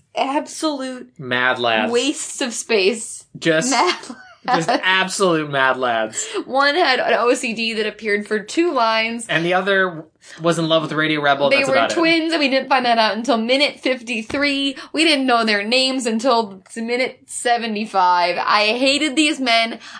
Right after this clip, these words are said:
Speaker 1: They were completely pointless to the plot, and it, my vote is for them.
Speaker 2: Yeah, my, I mean, I said it in the episode, I've gotta give it to Barry and Larry. And
Speaker 1: There's
Speaker 2: I,
Speaker 1: just no
Speaker 2: and I feel bad for saying in the episode because he wanted, they wanted in a landslide, uh, with the audience, and I feel like I kinda
Speaker 1: There you
Speaker 2: hyped
Speaker 1: go,
Speaker 2: them up.
Speaker 1: audience.
Speaker 2: But you know what?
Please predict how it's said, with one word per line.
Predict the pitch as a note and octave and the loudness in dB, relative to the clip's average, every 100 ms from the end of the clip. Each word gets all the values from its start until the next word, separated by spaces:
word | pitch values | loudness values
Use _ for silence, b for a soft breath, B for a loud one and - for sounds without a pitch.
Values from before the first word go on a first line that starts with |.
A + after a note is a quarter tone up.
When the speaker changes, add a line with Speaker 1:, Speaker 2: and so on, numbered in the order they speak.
| B - | B -8
Speaker 1:
They | F#3+ A3 G#3 | -2 0 0
were | G3 G3+ | -2 -2
completely | - G#3+ G3 - C#4+ D#4 G#4+ C5 C#5+ A4+ C#4+ A#3+ G3+ - | -2 -6 -8 -10 -4 0 2 2 2 0 -2 -2 -6 -8
pointless | - G#3+ G3+ G#3 | -6 -4 -2 -4
to | A#3+ | -4
the | F#3 | -6
plot, | - C#4+ C4+ C4 - B B - | 0 2 2 0 -4 B B -2
and | A3+ | 0
it, | A3 F3+ | 0 -2
my | A3 A3 | 0 2
vote | G#3+ F#3+ | 2 0
is | G3 | -4
for | |
them. | F3 G#3 F#3 - | -8 -10 -16 -4
Speaker 2:
Yeah, | E3+ F3+ | 0 2
my, | F#3+ G#3 | 2 0
I | F3+ G#3 | 0 0
mean, | G#3 | 0
I | G#3 A3 | 0 0
said | - F#3+ E3+ | 2 2 4
it | C#3 - _ _ - | 2 0 _ _ -4
in | D#3+ | -2
the | D3+ C3+ | 2 2
episode, | B2+ B2 B2+ | 0 0 0
I've | B2 | 2
gotta | B2 A#2+ A2+ | 2 2 0
give | A#2 A2+ | -4 -6
it | |
to | A#2+ | -4
Barry | A#2 A2 A2 | 0 0 -2
and | A2 | -2
Larry. | A2+ A2+ A#2 B B | 0 0 -2 B B
And | - F#3 | -2 0
Speaker 1:
There's | B3 - | 0 -2
Speaker 2:
I, | |
Speaker 1:
just | C4 B3+ | -6 -2
no | A#3 | 0
Speaker 2:
and | G3+ G3+ | 2 0
I | |
feel | G#3 A#3+ | 0 -2
bad | F#3 D3 D3+ F3 | 0 0 0 0
for | |
saying | F#3 G3 | -4 -4
in | F#3+ | -4
the | |
episode | F#3+ - G3+ F#3+ | -6 -4 -4 -2
because | F#3 D#3 C#3 | -2 -4 -6
he | - F3 D#3 | -8 -4 -4
wanted, | C#3 D3+ D#3+ D#3 | 0 0 -2 0
they | D3 | 0
wanted | D3 D3+ D3 | 2 2 2
in | C3+ | -2
a | A#2 | 0
landslide, | A#2+ C#3+ - F3+ F3 F3 E3 | 0 -2 0 2 4 2 2
uh, | D#3 D#3 | 0 2
with | D#3+ | 0
the | E3 | 0
audience, | E3 E3 F3+ | 0 0 0
and | D#3 | -2
I | |
feel | D3+ D3+ | 0 -2
like | |
I | D3 | -2
kinda | D#3 C#3+ | -2 0
Speaker 1:
There | |
you | C#3+ | 0
Speaker 2:
hyped | |
Speaker 1:
go, | D3 | 0
Speaker 2:
them | B3 | 2
up. | A#3 | 0
Speaker 1:
audience. | A#3+ A#3+ | 0 0
Speaker 2:
But | C4+ | 0
you | F#3+ | 0
know | G#3+ B3 | 0 0
what? | A#3 A#3 | 0 -2